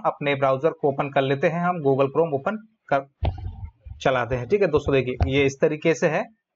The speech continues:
आ, इसको आप open कर लीजिए। यहाँ पे आप डाल दीजिए Google। ठीक है फ्रेंड्स, Google। और Google में डालने से पहले आपको सबसे पहले डालना होगा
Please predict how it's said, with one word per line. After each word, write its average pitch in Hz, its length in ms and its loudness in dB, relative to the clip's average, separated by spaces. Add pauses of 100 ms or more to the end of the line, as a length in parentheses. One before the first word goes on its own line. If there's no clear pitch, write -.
(160)
आ, 127 340 0
इसको 135 260 -2
आप 135 220 0
open 180 300 -2 (600)
कर 139 100 2
लीजिए। 131 280 0
यहाँ 139 220 2
पे 175 100 2
आप 175 120 6
डाल 143 220 0
दीजिए 160 320 -2 (160)
Google। 120 380 2 (1200)
ठीक 175 120 2
है 202 100 4
फ्रेंड्स, 202 260 -2
Google। 131 380 0
और 139 200 0
Google 185 260 2
में 202 120 0
डालने 160 180 0
से 156 60 -4
पहले 165 160 2
आपको 160 200 -2
सबसे 160 200 -4
पहले 160 160 2
डालना 147 260 4
होगा 147 300 2